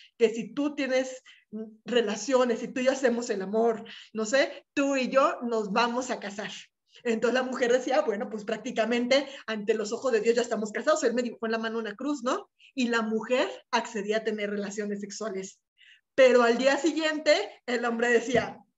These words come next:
"Pues a ver, dime quién nos vio, ¿verdad?". Y él,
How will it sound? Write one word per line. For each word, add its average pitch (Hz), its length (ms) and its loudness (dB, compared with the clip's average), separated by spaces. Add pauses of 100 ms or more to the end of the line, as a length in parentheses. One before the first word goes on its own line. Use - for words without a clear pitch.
(140)
"Pues 190 180 -10
a 202 120 -6
ver, 220 140 -2
dime 262 240 -6
quién 269 160 -4
nos 254 140 -4
vio, 269 160 -2
¿verdad?". 262 420 0 (1500)
Y 269 200 0
él, 269 120 4